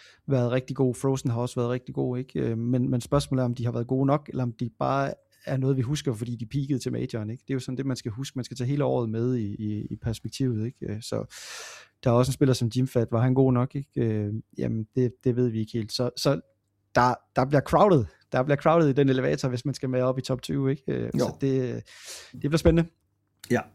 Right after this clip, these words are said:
Speaker 2: det, det bliver spændende. Men, men, men lad os lige, lad os lige kigge lidt, fordi nu, nu nævner jeg lidt i sjov her,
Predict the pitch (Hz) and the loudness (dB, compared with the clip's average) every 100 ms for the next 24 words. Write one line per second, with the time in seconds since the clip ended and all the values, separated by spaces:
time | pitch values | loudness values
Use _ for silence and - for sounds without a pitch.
0 | _ 147 147 143 123 123 131 147 - 98 | _ 2 6 6 4 4 4 2 2 0
1 | 107 131 131 147 151 156 156 156 160 175 | 4 4 6 4 6 6 8 6 4 2
2 | 175 151 165 160 180 156 185 160 156 - | 2 2 2 2 -2 0 2 4 4 4
3 | 151 156 160 160 160 156 156 175 143 151 | 6 8 8 6 6 8 6 4 4 2
4 | 156 165 135 143 139 73 | 2 0 2 4 4 2